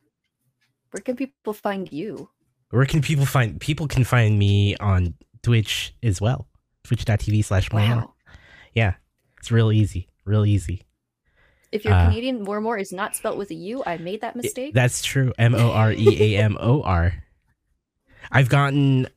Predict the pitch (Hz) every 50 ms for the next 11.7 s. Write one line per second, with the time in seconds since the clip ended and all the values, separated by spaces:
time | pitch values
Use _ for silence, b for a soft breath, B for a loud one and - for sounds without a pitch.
0 | - 127 120 120 113 113 110 107 107 104 92 - 120 127 127 127 127 123 123 -
1 | - 113 110 110 110 113 117 80 - 113 117 113 113 117 120 113 110 117 120 117
2 | 113 113 120 117 90 95 98 92 98 131 - - - 110 104 98 - - 107 104
3 | 98 - - 220 226 220 117 110 107 98 - 113 107 95 98 - 69 101 98 98
4 | 101 95 - _ _ _ - - - 117 104 92 101 101 101 101 110 107 107 104
5 | 101 101 101 104 110 104 80 107 101 101 B B B B B B B B - 110
6 | 113 110 98 - - 110 104 - 110 117 120 110 - - 104 - - 107 98 95
7 | 104 113 113 113 110 107 117 113 107 110 113 113 98 92 90 - - 175 170 175
8 | 190 - - 160 - - 165 - - 139 208 - - _ _ _ _ _ - -
9 | - - 113 - 107 110 104 101 101 101 98 98 107 B B B B B B B
10 | B 117 123 113 113 123 120 113 110 - 117 117 110 107 107 110 113 110 107 104
11 | - _ - - 123 143 165 156 117 92 90 98 135